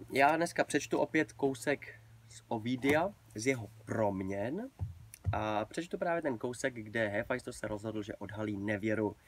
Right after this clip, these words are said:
Venuše, protože on si řekl: „Tyjo, jak to udělám?“ A nejlepší způsob, protože on nechtěl zmlátit Arese, asi taky věděl, že by to bylo docela jako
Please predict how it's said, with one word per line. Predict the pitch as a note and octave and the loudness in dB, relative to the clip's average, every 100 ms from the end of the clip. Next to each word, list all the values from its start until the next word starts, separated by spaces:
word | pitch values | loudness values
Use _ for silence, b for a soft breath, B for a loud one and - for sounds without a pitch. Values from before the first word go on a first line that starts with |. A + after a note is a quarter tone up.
| b b b - G2 | b b b -8 -4
Venuše, | G2 A#2 A#2 - - | 0 2 0 -2 -8
protože | A#2 C3 | -2 -2
on | C3+ | -2
si | - | -2
řekl: | D3+ D3+ | -2 0
„Tyjo, | C#3+ D3+ | 2 2
jak | D3 | 0
to | - | -2
udělám?“ | A2 B2 C#3+ D3+ D#3 E3 - _ _ - - - _ - - - b b - - - | -2 2 4 6 4 0 -8 _ _ -20 -20 -20 _ -20 -18 -18 b b -20 -20 -6
A | G#2+ A2+ | 0 2
nejlepší | G#2+ A2+ C#3 - F#3+ | 2 4 4 2 -2
způsob, | - C#3 E3+ | -6 -4 -2
protože | D#3+ C#3+ | -2 2
on | C#3 C#3+ | 4 2
nechtěl | C#3+ - A#2 | 0 0 0
zmlátit | - G#2 G#2+ A2 C3 - - | 0 -2 0 0 -2 -2 2
Arese, | A#2 A#2+ B2 C3 | 4 4 2 -4
asi | A2+ G#2+ - | -6 -8 -10
taky | G2+ - | -6 -4
věděl, | A2 A2 A2+ | -2 0 0
že | G#2 | 0
by | G2+ | -4
to | G#2 A2 | -6 -6
bylo | A2 A2 | -2 -2
docela | G#2 G2 - A#2+ G2+ - - | -4 -8 -2 0 0 -6 -18
jako | - A2+ | -6 -6